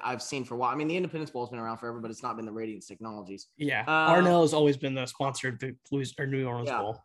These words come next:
Speaker 1: Number twenty-three, U L L versus Marshall. Uh, I picked against U L L last time. They made me pay for it. Man in the suit, man in the suit, man in the suit. I'm gonna give me, give me U L L.
Speaker 2: Yep, U L L, hundred percent.
Speaker 1: All right.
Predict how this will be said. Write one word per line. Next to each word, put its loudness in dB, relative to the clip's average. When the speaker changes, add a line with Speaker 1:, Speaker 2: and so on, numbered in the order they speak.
Speaker 1:
Number 2
twenty-three, -2
U 2
L 4
L 6
versus -4
Marshall. 0
Uh, 2
I -2
picked -8
against -2
U 0
L 2
L 0
last -2
time. -6
They -6
made -8
me -14
pay -2
for -2
it. -6
Man 0
in -2
the -4
suit, -2
man -6
in -6
the -6
suit, -4
man -6
in -6
the -8
suit. -4
I'm -6
gonna -6
give -4
me, -6
give -6
me -4
U -4
L -6
L. -12
Speaker 2:
Yep, 2
U 8
L 4
L, 2
hundred 0
percent. -6
Speaker 1:
All -4
right. -2